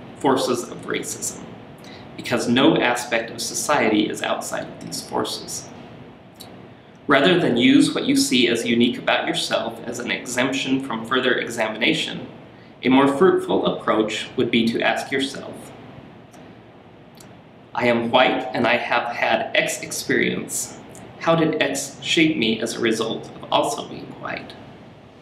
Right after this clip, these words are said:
Setting aside your sense of uniqueness is a critical skill that will allow you to see the big picture of the society in which we live.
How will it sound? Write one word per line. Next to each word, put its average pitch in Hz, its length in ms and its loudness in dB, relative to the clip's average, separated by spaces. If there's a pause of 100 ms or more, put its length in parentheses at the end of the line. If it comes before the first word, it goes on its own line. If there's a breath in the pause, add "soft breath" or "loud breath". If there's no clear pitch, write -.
(920 loud breath)
Setting 160 300 4
aside 120 420 2
your 117 140 4
sense 117 340 -4
of - 160 -6
uniqueness 113 580 0
is - 160 -6
a 120 60 -2
critical 165 460 0
skill 107 480 -4 (140)
that - 100 -10
will 117 220 4
allow 117 220 4
you 135 220 2
to - 80 -4
see 120 220 0
the 113 100 2
big - 300 0
picture - 340 0
of 117 100 -2
the 131 100 -8
society 110 680 0
in - 160 -10
which 110 220 -10
we 113 100 -4
live. 80 240 -8